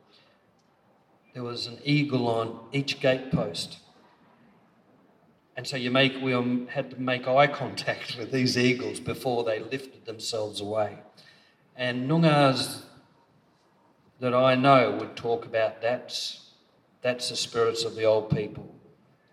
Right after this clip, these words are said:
saying they're glad you're back. So th-, those Taboo's trying to, um, start with some element of skepticism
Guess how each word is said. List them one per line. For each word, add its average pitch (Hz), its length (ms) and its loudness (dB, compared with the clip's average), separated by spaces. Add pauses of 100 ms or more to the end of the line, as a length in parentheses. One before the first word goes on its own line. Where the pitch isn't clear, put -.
(180)
saying 110 400 -6
they're 104 120 -8
glad 107 440 -2
you're 101 100 -16
back. 101 360 -10
So 123 200 -8
th-, 175 260 6
those 165 560 2 (340)
Taboo's 175 340 0
trying 139 460 8
to, 120 420 0
um, 110 520 -2 (1700)
start 151 540 4 (540)
with 147 160 -4
some 143 240 8
element 139 360 6
of - 80 -2
skepticism - 920 0